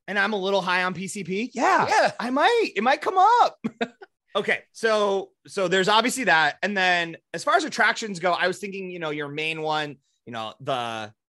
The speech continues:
Speaker 1: the giant Ferris wheel.
Speaker 2: What about, like, Cirque du Soleil? Oh,
Speaker 1: No,
Speaker 2: the
Speaker 1: that's
Speaker 2: shows. We have the shows.
Speaker 1: Shows. Yeah, dog.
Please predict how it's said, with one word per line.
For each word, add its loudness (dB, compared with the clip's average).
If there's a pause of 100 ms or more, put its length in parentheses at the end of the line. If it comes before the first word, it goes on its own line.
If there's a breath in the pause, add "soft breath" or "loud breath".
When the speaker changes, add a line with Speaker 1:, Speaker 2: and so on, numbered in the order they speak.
(100)
Speaker 1:
the 0
giant 2
Ferris -4
wheel. -8
Speaker 2:
What -8
about, 2
like, 2
Cirque -2
du -8
Soleil? -4 (240)
Oh, 2
Speaker 1:
No, 6
Speaker 2:
the -
Speaker 1:
that's -2
Speaker 2:
shows. 2
We -6
have -2
the -14
shows. -12
Speaker 1:
Shows. -8
Yeah, -6 (140)
dog. -6